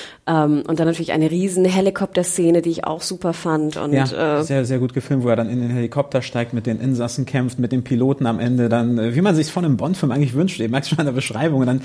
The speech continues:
Speaker 2: steuert er den am Ende selber, nachdem er den Piloten rausschmeißt. Und, und also das ist wirklich, und, und fliegt so, so, so ein paar Millimeter, hat man zumindest den Eindruck, über die Köpfe der Leute hinweg. Also das ist alles sehr dynamisch und cool gemacht,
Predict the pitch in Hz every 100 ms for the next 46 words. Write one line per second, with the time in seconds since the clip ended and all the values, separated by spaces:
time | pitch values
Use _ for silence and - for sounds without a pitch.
0 | - - - 135 151 143 135 - 127 143
1 | 131 120 147 151 - 131 131 131 135 139
2 | 147 131 123 - - 151 127 135 - 160
3 | 151 165 - - - - - 311 453 -
4 | 277 185 185 190 160 208 165 156 147 143
5 | 147 147 - 175 180 160 151 147 147 139
6 | 147 151 156 170 147 139 151 147 165 196
7 | 160 151 151 151 151 156 151 156 139 160
8 | 185 151 135 135 143 131 - 175 - 139
9 | 123 165 156 139 127 127 - 123 123 131
10 | 135 - 147 123 127 135 120 147 160 135
11 | 120 156 135 120 151